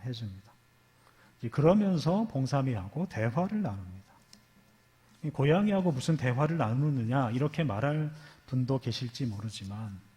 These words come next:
고양이를 길러보신 분들은 고양이와 대화하는 것이 충분히 가능하다는 것을 다 아실 것입니다. 이 고양이의 울음소리는 다양합니다.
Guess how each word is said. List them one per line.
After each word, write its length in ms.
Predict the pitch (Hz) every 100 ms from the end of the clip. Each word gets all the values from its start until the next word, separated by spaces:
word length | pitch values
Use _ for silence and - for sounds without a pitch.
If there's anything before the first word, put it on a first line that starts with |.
| _ _ -
고양이를 500 | 156 175 196 202 202
길러보신 580 | 135 131 160 135 - 131
분들은 580 | 107 98 98 160 208 - - - - - _ -
고양이와 520 | 139 147 165 170 170
대화하는 600 | 160 135 147 151 147 151
것이 240 | 117 -
충분히 460 | 117 - 175 160 156
가능하다는 720 | 151 95 117 131 131 127 113
것을 440 | 101 92 - 180 214
다 380 | - 117 147 98
아실 240 | 95 123
것입니다. 540 | - 98 110 95 101 104 - _ _ _ _ _ _ - _ _ - - - _
이 100 | 139
고양이의 580 | 139 143 156 185 170 147
울음소리는 840 | 151 123 135 127 123 110 113 170
다양합니다. 760 | 160 - 101 156 127 98 90 -